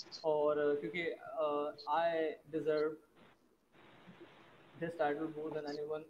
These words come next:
in fact, you and Jordan, and that bald guy in sitting in recess talking shit about P W F P and this and that, which, uh, I hate it। तो, uh,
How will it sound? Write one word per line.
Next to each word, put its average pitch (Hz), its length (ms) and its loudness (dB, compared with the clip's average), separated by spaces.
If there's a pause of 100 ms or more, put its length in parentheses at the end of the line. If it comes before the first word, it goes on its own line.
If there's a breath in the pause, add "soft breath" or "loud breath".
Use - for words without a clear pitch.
(280)
in 143 60 -6
fact, 143 380 -2
you 156 160 2 (340)
and 139 140 -6
Jordan, 143 400 -4 (560)
and 151 160 -6
that 143 140 0 (560)
bald 147 340 2
guy 139 100 0 (280)
in 147 120 -8 (140)
sitting 151 260 0
in 147 140 -6
recess 147 340 -4 (320)
talking 147 300 -2
shit 156 240 -4
about 147 260 0 (300)
P 156 60 0
W 147 260 0
F - 160 -8
P 151 100 -6
and 143 220 -4 (320)
this 143 140 -2
and 143 140 -2
that, 170 220 -4 (380)
which, 151 260 0 (200)
uh, 131 180 -8 (1200)
I 147 60 2
hate 151 220 2
it। 175 80 -10 (1120)
तो, 165 80 -2 (220)
uh, 143 120 2